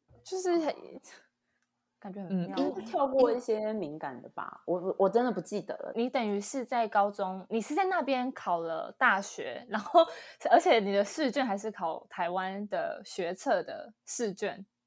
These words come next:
Speaker 3: 对。
Speaker 1: 考试卷。然后你
Speaker 3: 对，对，对。
Speaker 1: 因为这样子，所以决定要回台湾念大学吗？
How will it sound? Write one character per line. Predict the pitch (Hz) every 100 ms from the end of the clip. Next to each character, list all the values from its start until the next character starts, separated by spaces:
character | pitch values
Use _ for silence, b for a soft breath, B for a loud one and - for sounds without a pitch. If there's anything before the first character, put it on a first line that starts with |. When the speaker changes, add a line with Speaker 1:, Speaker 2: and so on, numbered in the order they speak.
| _ _ -
Speaker 3:
对。 | 175
Speaker 1:
考 | 127
试 | 107
卷。 | 180 180 202 - _ _ _
然 | - 226
后 | 359
你 | 277
Speaker 3:
对， | 196
对， |
对。 | 139
Speaker 1:
因 | 262
为 | 294 554 - _
这 | 302
样 | 247 202
子， | 185 - 143 110 233
所 | - 208
以 | 214 202 170
决 | 180 208 190
定 | 247
要 | 262 220
回 | 208 185 170
台 | - 190
湾 | 196 208
念 | 214
大 | 202 170
学 | 175 -
吗？ | - - 247